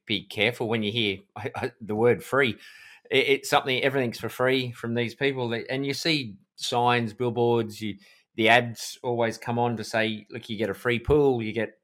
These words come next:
free air conditioning, um, rental guarantees," all those types of things. Th-, there's always red flags, I think, when those sort of things are offered, because at the end of the day, somebody's gotta get paid for it.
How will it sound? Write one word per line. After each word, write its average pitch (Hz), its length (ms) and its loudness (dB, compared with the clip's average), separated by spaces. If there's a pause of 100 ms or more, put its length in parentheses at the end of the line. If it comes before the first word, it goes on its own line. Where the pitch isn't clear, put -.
(140)
free 135 200 0
air 123 100 0
conditioning, 120 680 -4 (460)
um, 104 560 -2 (160)
rental 139 360 0
guarantees," 110 720 2
all 139 160 0
those 131 280 0
types 123 260 -6
of 110 80 -12
things. 110 300 -6
Th-, 135 200 -8
there's 139 180 -10
always 180 320 0
red 120 180 0
flags, 110 360 0
I 117 120 0
think, 104 200 -6
when 107 220 -2
those 117 320 2
sort 123 240 -4
of 101 80 -10
things 104 220 -6
are - 80 -14
offered, 160 360 -6 (380)
because 127 240 0
at 139 80 -2
the 147 140 0
end 175 120 0
of 147 60 0
the 131 80 -2
day, 123 500 6 (500)
somebody's 143 460 0
gotta 110 180 -2
get 92 180 -4
paid 113 280 2
for 78 200 -6
it. - 80 -12